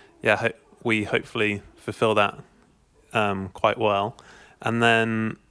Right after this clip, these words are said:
other, other bigger brands kind of are tied into a creative agency, and then with them,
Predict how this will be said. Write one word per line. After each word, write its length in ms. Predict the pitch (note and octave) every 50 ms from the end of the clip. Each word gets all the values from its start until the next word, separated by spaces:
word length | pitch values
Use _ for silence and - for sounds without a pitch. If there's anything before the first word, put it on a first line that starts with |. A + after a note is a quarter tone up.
| _ _ _ _ _ -
other, 760 | - B2+ B2+ B2+ A#2+ A#2+ B2 A#2 A#2 A2+ A2 G#2+ G#2+ G#2+ - - _ _ _ _ _ _ _ -
other 260 | - C#3 C3+ B2 B2
bigger 260 | G#2 - A#2+ A2 A#2 G#2
brands 480 | - - - A2+ A2+ A2 A2 A2 G#2
kind 160 | - - B2+
of 80 | A2+ G#2
are 100 | A2+ -
tied 300 | - - C3 A#2+ A#2 A#2
into 240 | A#2 A#2 A2+ - A#2+
a 80 | A#2
creative 320 | - - A#2+ A2+ - - A2+
agency, 440 | A#2 A#2 A2+ A#2 A2+ - - - A2+
and 140 | G#2 G#2+
then 140 | G#2+ A2 G#2+
with 200 | A2 G#2 G2+ G#2
them, 540 | A2+ A#2+ A#2 A2+ A2+ A2 A2 A2+ A2 A2+ A2+